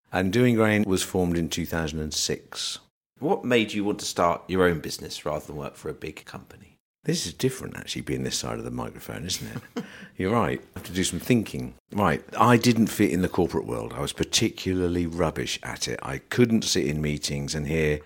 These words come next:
Speaker 1: job sworths climbing the greasy pole, saying yes to everything that went well and then no to everything that didn't, and pretending they weren't involved. I just didn't fit in that world. I was a trader,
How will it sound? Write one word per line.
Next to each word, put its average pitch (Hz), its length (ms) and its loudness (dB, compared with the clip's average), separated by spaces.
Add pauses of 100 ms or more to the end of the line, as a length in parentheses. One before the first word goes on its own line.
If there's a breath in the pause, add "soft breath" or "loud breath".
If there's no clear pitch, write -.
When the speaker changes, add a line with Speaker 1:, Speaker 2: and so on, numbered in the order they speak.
Speaker 1:
job 98 240 4
sworths 78 480 2
climbing 107 380 2
the 85 60 0
greasy 76 360 -2
pole, 71 420 -2
saying 87 360 2
yes 95 260 4
to - 120 -2
everything 71 520 -2
that 58 120 -6
went 67 280 -2
well 69 320 -4
and 67 120 -6
then 67 200 -6
no 80 180 4
to 78 140 -4
everything 69 240 -4
that 64 160 -6
didn't, 64 400 -4 (180)
and 71 100 -10
pretending 76 340 0
they 71 100 0
weren't 76 240 0
involved. 69 500 2
I 82 140 -4
just 76 160 -6
didn't 82 240 -4
fit - 160 -4
in 69 140 -4
that 73 140 -4
world. 58 360 -8
I 71 100 -4
was - 160 -4
a 135 80 -4
trader, 104 580 4